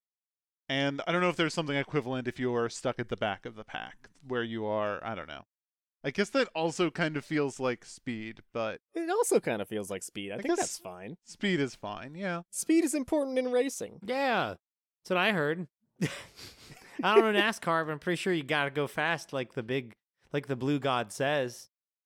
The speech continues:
Speaker 2: Yeah. <laughs> And you could, uh, you know, you could deliberately drop back to the back of the pack, theoretically.
Speaker 3: That's
Speaker 1: You
Speaker 3: true.
Speaker 1: could, that's probably not a bad idea, like, fr-, strategically to hang out at the back of the pack and then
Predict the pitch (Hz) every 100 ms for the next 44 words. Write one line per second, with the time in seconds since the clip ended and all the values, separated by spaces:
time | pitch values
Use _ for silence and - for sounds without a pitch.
0 | _ _ _ - 226 277 180 - 440 -
1 | 480 - 392 - 339 _ _ _ _ _
2 | - 196 196 214 - 220 196 185 - 180
3 | 170 170 233 123 117 190 _ _ _ _
4 | _ _ _ _ - 156 - 262 139 123
5 | 127 208 330 120 110 - 107 98 101 -
6 | - 131 110 67 - 175 - - 76 -
7 | _ _ _ _ _ - 120 104 170 -
8 | 60 76 - _ - 156 165 170 156 202
9 | - 339 269 180 165 143 170 165 143 135
10 | 123 240 294 147 135 - 156 - - 165
11 | 220 208 185 147 135 147 143 170 180 170
12 | 151 147 165 165 139 131 190 165 135 135
13 | 143 151 143